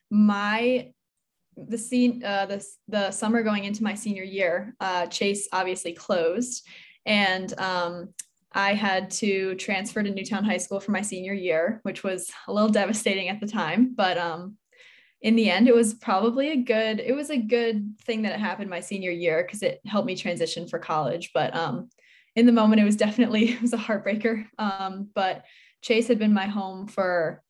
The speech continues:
since fifth grade. So I, I was there for a while, and, um, I got to meet a bunch of awesome people like Rafi and Anish, who were on the podcast before. And, um,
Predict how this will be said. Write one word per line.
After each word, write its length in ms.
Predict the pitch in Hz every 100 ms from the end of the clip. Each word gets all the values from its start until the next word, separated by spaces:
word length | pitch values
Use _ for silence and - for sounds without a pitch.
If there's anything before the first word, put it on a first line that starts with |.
| _ _ _ _
since 240 | - 226 208
fifth 200 | 190 190
grade. 320 | 185 165 165
So 160 | - 175
I, 340 | 180 190 165
I 160 | 180 190
was 120 | 185
there 200 | 185 180
for 160 | 180 175
a 80 | 170
while, 500 | 165 160 156 175 -
and, 260 | 190 180 175
um, 380 | 165 160 170 202
I 60 |
got 160 | 180 180
to 80 | 196
meet 220 | 180 170
a 40 |
bunch 220 | 175 180 214
of 120 | - - _ _ _ _ _ -
awesome 360 | 180 202 208
people 380 | 208 180 180 180
like 180 | 180 180
Rafi 380 | 170 160 180 180
and 200 | 180 170
Anish, 280 | 175 175 -
who 100 | 180
were 100 | 180
on 200 | 175 175
the 260 | 170 170 - _ _ -
podcast 480 | 190 196 196 175 -
before. 460 | 185 180 180 180
And, 280 | - 190 196
um, 400 | 185 180 180 196